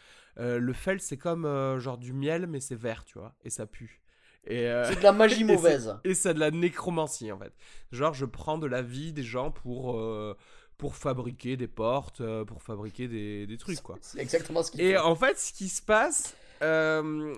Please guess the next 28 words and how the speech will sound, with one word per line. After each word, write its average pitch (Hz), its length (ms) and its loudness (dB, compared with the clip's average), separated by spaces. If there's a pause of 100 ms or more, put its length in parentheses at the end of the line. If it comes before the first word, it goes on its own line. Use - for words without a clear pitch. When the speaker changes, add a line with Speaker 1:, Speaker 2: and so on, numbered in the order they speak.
Speaker 1:
c'est 165 320 -4
que, 202 580 2 (220)
euh, 139 640 -2 (180)
c'est - 280 -4
que - 180 -10
ce, 131 1040 -4
ce 117 560 -8
chaman, 151 560 -4
donc 120 160 -8
ce, 110 300 -8
ce 117 160 -14
chef, 147 420 -8
euh, 113 240 -6
des, 113 220 -8
des 131 320 -6
orques, 226 240 -4
utilise 151 360 -14
ça 208 440 -4
aussi 214 500 -6 (800)
pour, 220 400 -2
euh, 170 380 4
on 165 120 -4
dirait, 170 460 -4
co-, 208 340 0
corrompre 208 760 -2
ses - 180 -6
propres, 165 640 -6
euh, 113 840 -4